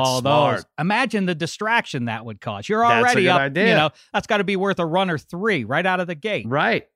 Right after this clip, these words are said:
Speaker 2: They owe anybody money, put that guy in the front row, you
Speaker 1: Mm-hmm.
Speaker 2: know, the drug dealer from ninth grade or something that they dealt with. I want, I do want it enhanced, though. I wanna see marriage proposals, cardboard cutout marriage <laughs> proposals. I'd love to see brawls.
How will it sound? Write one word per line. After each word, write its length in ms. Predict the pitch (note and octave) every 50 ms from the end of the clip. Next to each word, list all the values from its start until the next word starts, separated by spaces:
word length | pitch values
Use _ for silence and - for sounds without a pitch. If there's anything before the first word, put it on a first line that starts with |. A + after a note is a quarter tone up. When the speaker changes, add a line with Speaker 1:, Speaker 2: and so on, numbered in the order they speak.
| _ -
Speaker 2:
They 220 | A2 B2+ B2+ B2+
owe 160 | B2+ C3+ C#3
anybody 400 | C3+ C#3 C#3 B2+ C3+ C3 C3 C3
money, 400 | B2+ B2+ C3+ D3+ E3+ F3+ F#3+ F#3
put 240 | - _ C#3+ C#3 -
that 240 | C#3+ C#3+ D3 D3 -
guy 180 | D#3+ D3+ D3+ D#3+
in 80 | D#3+ D3+
the 60 | C#3+
front 320 | - - E3 E3 C3+ C3+
row, 280 | C#3 D#3 - C#3+ C#3+ C#3+
you 60 | -
Speaker 1:
Mm-hmm. 40 | -
Speaker 2:
know, 160 | - - -
the 100 | A2+ A#2+
drug 320 | A2+ G#2+ B2 C3 C3 C#3+ A#2
dealer 300 | B2+ C3+ C#3 C#3 C#3+ C3
from 180 | - C3+ B2
ninth 300 | B2 B2+ C3 C#3 B2 -
grade 300 | - C3 C3 C#3+ D#3+ D#3+
or 80 | F3 E3
something 340 | - F3+ E3+ E3+ - F#3+ F3+
that 120 | F#3 F#3 F3
they 140 | F#3+ F3+ F3
dealt 260 | F3 F#3+ F#3+ G3+ G3
with. 180 | G3+ G#3 G3
I 140 | - D3+ A3
want, 300 | A#3+ A#3+ A#3+ A#3+ A#3+ F#3+
I 100 | F#3 A#3
do 220 | A#3 F3 A#3+ B3+ A#3
want 260 | A3+ A3 G#3 F#3+ F#3
it 140 | F#3 E3 D#3+
enhanced, 480 | D3+ C#3 C#3 D3+ D#3 D3 B2 - -
though. 160 | - A2 G2
I 140 | G2 A2+ C3
wanna 280 | C#3+ D#3+ D#3+ E3 D#3+ D3+
see 220 | - - D3+ D3
marriage 400 | C3 C#3 D3 D#3 D#3 D3+ C3+ -
proposals, 680 | - D#3 - - D#3 D3+ D3+ C#3 D3 D#3 D3+ C#3+ C#3+
cardboard 500 | - - D3+ D3+ D#3 - D3+ D3 C#3+ C3+
cutout 320 | - D3+ D#3 D3+ C#3+ C#3 A#2+
marriage 360 | C3+ C#3 C#3 C#3 C#3 B2+ -
<laughs> 0 |
proposals. 640 | - A#2+ - - C3 C3+ B2+ B2 C3+ C3 B2 - - _ _ - _ _ _ -
I'd 120 | B2+ B2+
love 180 | C3 D3 D3 C#3+
to 100 | D#3+ D3+
see 180 | - - D#3+
brawls. 800 | C3+ A2 C3+ C3+ D3 D3 D3 D3 D3+ D3 D3+ D3 - - -